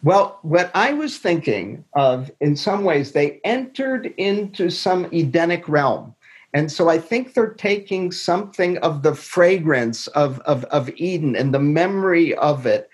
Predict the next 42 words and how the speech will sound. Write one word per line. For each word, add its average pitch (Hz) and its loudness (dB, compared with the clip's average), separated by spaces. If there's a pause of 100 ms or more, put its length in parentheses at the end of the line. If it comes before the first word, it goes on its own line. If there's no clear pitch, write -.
(340)
with 180 2
them, 95 -6
thinking, 123 -4
you 95 -2
know, 113 0
the, 104 0
the, 98 -2
the 113 0
Eden 131 0
story. 92 -2 (300)
And, 143 0
and, 143 0
and 147 0
so 160 2
there's 143 0
a 151 0
way 196 0
of 156 0 (160)
how 269 0
do 226 -2
we 190 -4 (180)
nurture 175 2
the 160 2
glimpses? 165 0 (220)
How 190 2
do, 170 2
that's 135 0
a - -2
question 117 -2
Shefa 117 -2
Gold 120 0
always, 151 -2
my, 131 -2
uh, 131 -2
my 120 -2
friend 127 -2
and 127 -6
teacher 143 -2
always 147 -2
likes 151 -4
to - -4
ask, 170 -2